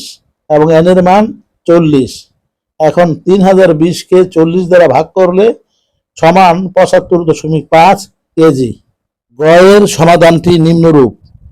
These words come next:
অজীব রেখা অঙ্কন। অজীব রেখা অঙ্কনে তিনটি কলাম ব্যবহার করা হয়েছে। কলাম তিনটি হলো শিক্ষার্থীর ওজন, গণসংখ্যা, ক্রমযোজিত গণসংখ্যা।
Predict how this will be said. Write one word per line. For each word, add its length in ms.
অজীব 380
রেখা 360
অঙ্কন। 340
অজীব 340
রেখা 360
অঙ্কনে 440
তিনটি 400
কলাম 400
ব্যবহার 380
করা 240
হয়েছে। 440
কলাম 340
তিনটি 340
হলো 200
শিক্ষার্থীর 680
ওজন, 340
গণসংখ্যা, 720
ক্রমযোজিত 800
গণসংখ্যা। 640